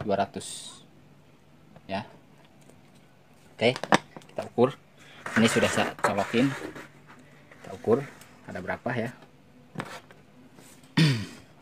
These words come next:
Kita ukur di bagian B plusnya saja. B plus ya.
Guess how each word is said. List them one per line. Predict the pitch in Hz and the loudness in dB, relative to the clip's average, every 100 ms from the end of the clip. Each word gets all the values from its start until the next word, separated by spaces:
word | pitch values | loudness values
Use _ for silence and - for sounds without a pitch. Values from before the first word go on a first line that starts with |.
| - - - - - - - - - - - | -20 -20 -20 -20 -20 -20 -20 -20 -20 -20 -20
Kita | - - | -18 -8
ukur | - 117 127 | 6 8 8
di | 113 104 | 6 6
bagian | 101 98 104 117 | 4 8 10 10
B | 104 | 8
plusnya | - 101 101 104 | 6 0 2 2
saja. | 104 90 - - - - _ _ _ _ - - | 2 0 -2 -18 -20 -20 _ _ _ _ -20 -20
B | - | -16
plus | - 92 - - - - 101 | -4 -4 -4 -8 -10 -6 -4
ya. | 107 | -4